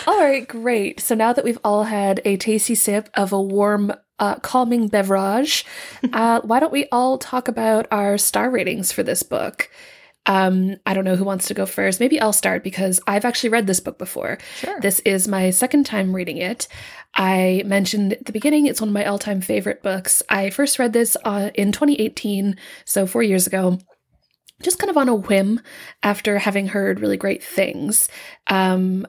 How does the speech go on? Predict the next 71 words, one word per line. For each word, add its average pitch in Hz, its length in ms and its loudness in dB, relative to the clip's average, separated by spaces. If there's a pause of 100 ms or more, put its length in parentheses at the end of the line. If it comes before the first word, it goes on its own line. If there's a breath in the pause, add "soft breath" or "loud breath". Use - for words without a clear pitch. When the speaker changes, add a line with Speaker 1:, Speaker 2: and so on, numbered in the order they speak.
(140)
Speaker 1:
I 196 220 2
do 214 160 2
have 220 100 2
a 202 60 2
background 190 460 -2
in 202 100 -2
English 208 320 -2
literature, 208 340 0
so 202 160 -2
I'm 190 80 -2
really 190 200 0
drawn 190 440 -2
to 202 180 -4
a 202 40 -6
lot 175 180 -4
of, 185 120 -4
like, - 220 -6 (300 loud breath)
literary 226 480 4
novels. 208 440 2
I 202 40 -2
find 196 220 -2
I - 20 -2
have 196 140 -4
to - 60 -10
kind 202 200 -2
of 196 60 -4
be 202 80 0
in 196 60 0
the 196 80 -4
right 196 180 -2
mood. 196 480 2 (460 loud breath)
But, 185 420 0 (240)
uh, 190 280 -4 (380)
t-, - 140 -10
four 262 220 2
years 269 180 4
ago, 247 300 0
it 208 100 0
was 202 200 -2
the 202 100 0
time 202 460 -2
for 254 180 0
me 202 220 0
Speaker 2:
Mm-hmm. 226 80 -4
Speaker 1:
to 208 40 -6
start 190 220 -2
this 226 120 -4
book, 208 300 -2 (440 loud breath)
and 202 340 2
it 220 100 4
was 220 260 2
instantly 202 520 0
a 190 40 -2
five-star 185 460 -2
book - 180 -4
for - 140 -6
me. 143 300 -2
I 190 80 -2
could 190 140 -4
tell 196 420 0
right 190 180 0
away 196 420 0
it 180 60 0
was 185 140 -2
a - 40 -12
true 226 240 0
masterpiece. 190 800 0
It 185 80 -4
made 190 160 -6
me 190 80 -4
feel 185 500 -2